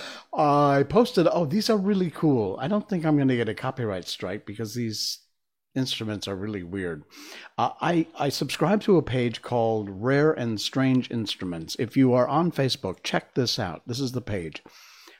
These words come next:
They have the most incredible things. This is a fifty string zither. Listen to this.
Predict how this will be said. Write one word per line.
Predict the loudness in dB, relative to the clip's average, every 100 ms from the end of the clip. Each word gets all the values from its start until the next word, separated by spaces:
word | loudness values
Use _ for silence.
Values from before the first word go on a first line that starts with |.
| _ -20 _
They | -4
have | -4 -2
the | 2
most | 2 0 0
incredible | -2 -2 -4 -4 -6
things. | -6 -6 -6 -10 -16 -20 _ -2
This | 2 2 0 -8 -4
is | -2 0 -2 -4
a | -4 -4
fifty | -6 _ -4 -4 -4 -8 -6 -4 -8
string | -8 -8 -2 0 0 -2 -6 -8 _ _ _ -8
zither. | 2 2 2 -2 -10 -6
Listen | -4 -2 -4
to | -6
this. | -10 -16 -18